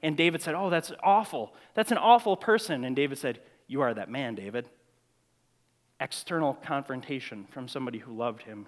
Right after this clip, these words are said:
who trusted him. Sometimes God discipline in our life comes about through trusted sources,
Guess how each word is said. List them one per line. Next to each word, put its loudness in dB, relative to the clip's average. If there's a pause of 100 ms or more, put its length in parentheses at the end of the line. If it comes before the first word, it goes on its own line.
who -14
trusted -14
him. -16 (320)
Sometimes 0
God 6
discipline -2
in -4
our 4
life 4
comes -2
about 6 (220)
through -4
trusted -4
sources, -2